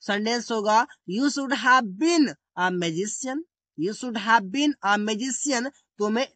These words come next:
तो एक जादूगर होना चाहिए था। अमन को तो पुलिस वाला होना चाहिए था। अमन को तो पुलिस वाला होना चाहिए था। अमन should have been a policeman। इस पर से आप सेंटेंस को बना सकते हैं। प्रिया को तो एक डॉक्टर होना चाहिए था।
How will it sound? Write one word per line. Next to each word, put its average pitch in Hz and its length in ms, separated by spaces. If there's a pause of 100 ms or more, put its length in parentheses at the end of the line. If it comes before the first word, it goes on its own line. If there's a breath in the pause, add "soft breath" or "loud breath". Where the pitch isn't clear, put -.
(120)
तो 247 180
एक 214 260
जादूगर 214 480
होना 240 260
चाहिए 156 360
था। 120 280 (960 soft breath)
अमन 294 520 (120)
को 254 160
तो 294 220
पुलिस 294 460
वाला 285 280
होना 254 240
चाहिए 214 300
था। 160 280 (160)
अमन 196 300
को 233 240
तो 262 220
पुलिस 294 380
वाला 269 300
होना 240 220
चाहिए 214 280
था। 214 280 (240)
अमन 262 380
should 240 280
have 240 300
been 226 360 (260)
a 196 160 (160)
policeman। 151 640 (320)
इस 185 160
पर 190 220
से 196 120
आप 175 180
सेंटेंस 175 360
को 156 200
बना 135 220
सकते 202 320
हैं। 226 180 (460 soft breath)
प्रिया 208 380
को 214 260
तो 226 260
एक 190 300
डॉक्टर 254 400
होना 277 300
चाहिए 240 340
था। 214 300